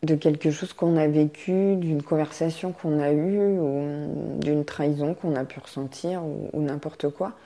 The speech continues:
Et écrire tout ce qu'on pense, tout ce qui nous passe par la tête, toutes les émotions, toutes les pensées qu'on a, les pensées négatives qu'on a, ça permet de nous libérer, de libérer nos émotions, et ça permet aussi de,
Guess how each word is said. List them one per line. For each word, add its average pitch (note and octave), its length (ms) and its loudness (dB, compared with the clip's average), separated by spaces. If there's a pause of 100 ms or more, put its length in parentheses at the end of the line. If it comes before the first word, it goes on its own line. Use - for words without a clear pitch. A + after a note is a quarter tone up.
(480)
Et E3+ 280 6
écrire A3+ 400 2
tout - 140 0
ce - 120 -6
qu'on G3 180 0
pense, G3+ 300 -4
tout - 120 -4
ce E3 100 -6
qui - 120 -6
nous F3 140 2
passe F#3 220 0
par E3+ 180 -2
la D#3+ 120 0
tête, F3+ 240 -4
toutes - 220 -16
les F3+ 240 2
émotions, F3+ 480 0
toutes - 280 -12
les E3 80 0
pensées F#3 460 -4
qu'on E3 280 -2
a, F3 100 -2
les E3 100 -4
pensées E3 360 -6
négatives D#3+ 600 0
qu'on E3 140 -4
a, F3 120 -4 (1400)
ça G3+ 160 6
permet A3 300 8
de C4+ 80 8
nous G#3+ 160 8
libérer, G#3 580 6
de G#3+ 160 2
libérer F3+ 480 4
nos G3 140 4
émotions, F3+ 680 0
et F#3 240 4 (140)
ça F#3 240 0
permet G3+ 480 2
aussi F#3 420 2
de, E3+ 360 4